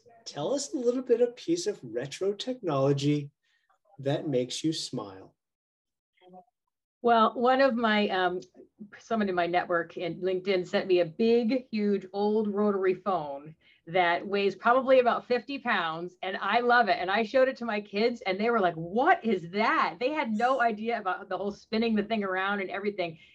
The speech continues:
Speaker 2: And just watching them look at this thing, it was like, like, you know, it was from outer space or something. So I would say that's one of my favorite things that makes me smile.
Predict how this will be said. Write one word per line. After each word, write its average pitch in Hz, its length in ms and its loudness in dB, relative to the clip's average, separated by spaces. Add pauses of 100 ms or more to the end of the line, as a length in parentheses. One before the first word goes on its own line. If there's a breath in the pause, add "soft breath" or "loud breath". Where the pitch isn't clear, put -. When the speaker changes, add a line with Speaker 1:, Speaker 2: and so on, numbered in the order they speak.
Speaker 2:
And 196 120 -4
just 226 180 0
watching 220 400 0
them 170 220 -2
look 202 160 0
at 214 120 -4
this 165 180 0
thing, 170 240 -2
it 160 60 -10
was 170 240 -10
like, 175 260 2 (300 soft breath)
like, 175 200 -2
you 165 140 -2
know, 147 220 -2 (280)
it 202 60 -6
was - 120 -14
from 175 160 -4
outer 175 220 0
space 170 320 0
or 160 60 -10
something. 139 400 -8
So 190 140 -2
I 208 120 0
would 226 160 -4
say 202 140 0
that's 175 200 2
one 170 100 -2
of 156 40 -6
my 139 120 -4
favorite - 340 -10
things 147 160 -10
that 143 100 -12
makes 139 200 -16
me 147 80 -14
smile. - 440 -14